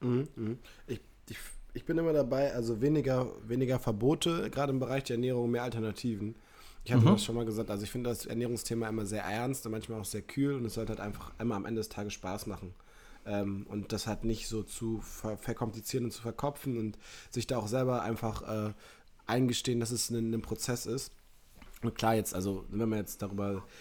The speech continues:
Speaker 1: äh, jetzt sprechen oder diskutieren über das Thema, äh, jetzt, warum ist Gemüse gut, bin ich dabei klar bei dir. Also es geht da um das Verhältnis von Energiedichte und,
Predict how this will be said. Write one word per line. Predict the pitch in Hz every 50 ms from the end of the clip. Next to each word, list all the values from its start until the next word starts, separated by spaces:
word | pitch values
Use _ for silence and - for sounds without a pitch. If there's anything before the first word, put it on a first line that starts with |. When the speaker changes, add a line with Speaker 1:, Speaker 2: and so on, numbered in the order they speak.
| - - - -
Speaker 1:
äh, | - 107 101 101 101 98 95 95
jetzt | - 104 -
sprechen | - - - 120 110 120 117
oder | 101 98
diskutieren | 92 104 98 - - 92 - - 113 110 110
über | 110 104 104
das | 104 98 -
Thema, | - 110 107 110 107 101 95
äh, | 92 95 95
jetzt, | 98 95 92 - - 107 101 -
warum | - 104 113 120
ist | 117 107 -
Gemüse | 120 120 123 110 107 104
gut, | 113 131 135 -
bin | - 117
ich | 113 113 -
dabei | - 113 101 110 104 104 104 - -
klar | - - 120 117 104
bei | - 110 110 113
dir. | 113 120 117
Also | 107 104 101 107
es | 101 -
geht | - 110 -
da | 117
um | 104 104
das | 101 101 92 -
Verhältnis | - 104 104 - 104 -
von | - - 104
Energiedichte | 107 104 104 101 101 95 120 127 127 - - 127
und, | 117 113 113